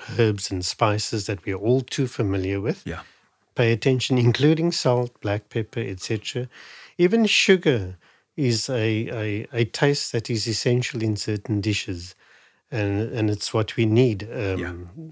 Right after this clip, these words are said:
Speaker 1: the sweet, sour, salty taste is what, uh, we're all f-, too familiar with.
Speaker 2: Yes.
Speaker 1: And then we go beyond that to herbs which are available easily, um, in health shops and, and, and pharmacies.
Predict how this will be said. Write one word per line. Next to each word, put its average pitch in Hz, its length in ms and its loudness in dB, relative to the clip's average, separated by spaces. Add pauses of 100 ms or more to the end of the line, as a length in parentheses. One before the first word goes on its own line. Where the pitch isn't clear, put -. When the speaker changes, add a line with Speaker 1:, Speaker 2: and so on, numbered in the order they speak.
(100)
Speaker 1:
the - 100 -8
sweet, 151 360 4
sour, 123 360 4
salty 117 440 2
taste 113 420 -2
is 92 240 -10
what, - 400 -6
uh, 92 360 -6 (520)
we're 110 140 -2
all 120 180 2
f-, 113 160 -4 (280)
too 120 140 2
familiar 98 520 0
with. 85 260 -12 (260)
Speaker 2:
Yes. 82 100 -10 (480)
Speaker 1:
And 135 120 6
then 151 120 10
we 170 100 8
go 160 160 8
beyond 143 460 6
that 143 180 2
to 123 200 2 (100)
herbs 127 320 6
which 117 200 0
are 110 180 4
available 113 640 2
easily, 127 560 0
um, 95 460 -6
in 95 380 -2
health 104 300 0
shops - 460 -4
and, 92 320 -4 (180)
and, 90 320 -8
and 90 240 -8
pharmacies. 104 800 -2